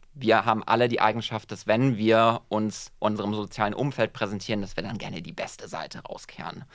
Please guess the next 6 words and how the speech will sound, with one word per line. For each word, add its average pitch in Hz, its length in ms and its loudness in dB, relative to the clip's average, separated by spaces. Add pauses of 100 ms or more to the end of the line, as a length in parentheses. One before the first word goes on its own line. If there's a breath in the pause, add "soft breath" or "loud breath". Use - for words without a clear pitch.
(240 loud breath)
von - 160 -4
uns, - 220 -12
unsere - 240 -2
Erfolge 113 480 4
präsentieren, 98 920 0 (420 loud breath)
äh, - 340 -4